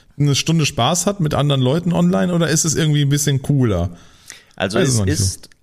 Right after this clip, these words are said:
Speaker 2: ambitionierter. Es ist
Speaker 1: Mhm.
Speaker 2: größer, ne? Wir haben da ja schon, ähm, letztes Jahr von gehört. Ich weiß gar nicht, ob es das, äh, bei den Game Awards war oder so. Auf jeden Fall den Trailer dafür hatte ich letztes Jahr schon gesehen.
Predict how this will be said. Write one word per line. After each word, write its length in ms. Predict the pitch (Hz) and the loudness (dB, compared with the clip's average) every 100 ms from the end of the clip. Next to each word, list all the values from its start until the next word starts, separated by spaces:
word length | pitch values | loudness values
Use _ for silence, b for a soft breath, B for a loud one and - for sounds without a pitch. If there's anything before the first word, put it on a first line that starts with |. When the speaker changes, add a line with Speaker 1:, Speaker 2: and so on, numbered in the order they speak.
| _ - | _ -4
Speaker 2:
ambitionierter. 960 | 131 123 107 - 104 92 82 - 69 - - - | -2 -2 -4 -4 -2 -2 -4 -8 -14 -14 -18 -20
Es 200 | - 85 | -14 -4
ist 220 | 123 110 101 | 0 2 0
Speaker 1:
Mhm. 40 | 156 | -2
Speaker 2:
größer, 400 | 85 87 - 73 | -2 -4 -6 -10
ne? 200 | 73 110 | -6 -4
Wir 100 | 110 | -4
haben 120 | 107 | -4
da 80 | 107 | -6
ja 80 | 104 | -8
schon, 440 | - 104 101 101 - | -8 -8 -8 -10 -8
ähm, 640 | 87 87 87 87 87 87 | -6 -6 -8 -8 -10 -8
letztes 320 | 90 - 135 127 | -8 -8 -10 -10
Jahr 100 | 123 | -10
von 240 | 123 127 | -10 -8
gehört. 320 | 113 110 135 | -6 -6 -8
Ich 80 | 92 | -10
weiß 120 | 85 | -10
gar 60 | 87 | -8
nicht, 100 | 90 | -10
ob 60 | - | -10
es 80 | |
das, 340 | 87 - - - | -12 -10 -12 -14
äh, 280 | 53 64 69 | -12 -12 -12
bei 100 | - | -12
den 120 | - - | -12 -10
Game 220 | 64 113 | -10 -8
Awards 320 | 110 107 - | -6 -8 -6
war 260 | 107 117 110 | -6 -4 -4
oder 100 | 98 | -6
so. 180 | 95 104 | -8 -10
Auf 80 | 92 | -10
jeden 120 | 82 | -8
Fall 260 | 90 90 - | -6 -6 -10
den 160 | 87 | -12
Trailer 300 | 82 92 107 | -10 -8 -8
dafür 180 | 101 104 | -8 -10
hatte 80 | 92 | -10
ich 60 | - | -10
letztes 260 | - - | -8 -8
Jahr 100 | 120 | -10
schon 160 | - 113 | -10 -10
gesehen. 340 | 107 117 127 | -8 -10 -10